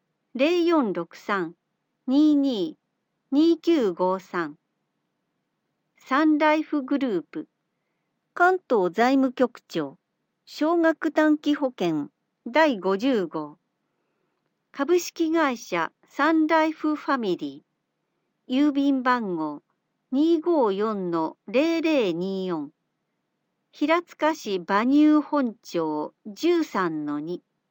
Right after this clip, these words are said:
サンライフファミリーで検索。二、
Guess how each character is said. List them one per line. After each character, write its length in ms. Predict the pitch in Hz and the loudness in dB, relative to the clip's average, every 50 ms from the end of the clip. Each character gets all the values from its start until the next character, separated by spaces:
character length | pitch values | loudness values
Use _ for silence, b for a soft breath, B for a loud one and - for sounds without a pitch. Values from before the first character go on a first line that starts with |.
| _ _ _ _ _ _ _ _ _ _ _ _ _ _ _ _ | _ _ _ _ _ _ _ _ _ _ _ _ _ _ _ _
サ 260 | _ - 302 330 339 | _ 0 2 4 4
ン 160 | 320 311 302 | 4 4 4
ラ 160 | 320 330 330 | 4 2 2
イ 80 | 330 311 | 2 -2
フ 260 | - - - 302 302 | -6 -6 -6 -4 -4
フ 180 | 285 - - 311 | -4 -4 -2 -2
ァ 60 | 285 | -2
ミ 200 | 254 220 185 170 | 0 0 -2 -2
リ 280 | 143 160 147 147 151 - _ _ _ _ _ _ | -4 -4 -8 -8 -10 -12 _ _ _ _ _ _
ー 60 | 220 | -2
で 140 | 220 254 240 | 0 0 0
検 340 | 240 - 196 196 196 180 175 | 0 -4 -4 -4 -4 -8 -8
索。 400 | - 180 175 - _ - 170 - _ _ _ _ _ _ _ _ _ _ _ _ _ _ _ _ _ _ _ _ _ _ _ _ _ _ _ _ _ _ _ _ _ _ _ _ _ _ _ _ _ _ _ _ _ _ _ _ _ _ | -8 -10 -10 -8 _ -12 -12 -12 _ _ _ _ _ _ _ _ _ _ _ _ _ _ _ _ _ _ _ _ _ _ _ _ _ _ _ _ _ _ _ _ _ _ _ _ _ _ _ _ _ _ _ _ _ _ _ _ _ _
二、 280 | 233 233 233 226 180 | -4 -4 -4 -4 -6